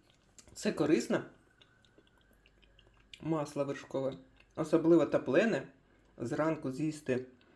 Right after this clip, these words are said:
ложку топленого масла. Так, льону з'їсти, топленого масла і вже їсти не захочете.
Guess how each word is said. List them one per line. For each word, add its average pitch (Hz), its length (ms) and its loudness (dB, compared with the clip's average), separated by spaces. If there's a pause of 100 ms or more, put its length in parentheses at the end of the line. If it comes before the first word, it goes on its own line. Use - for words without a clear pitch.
(520)
ложку 147 520 -2 (2750)
топленого 156 560 0
масла. 160 360 -4 (100)
Так, 185 140 8 (1500)
льону 262 400 10
з'їсти, 226 460 4
топленого 220 580 10
масла 214 380 6
і 208 140 2
вже 240 160 4
їсти 208 320 6
не 160 120 6
захочете. 170 600 2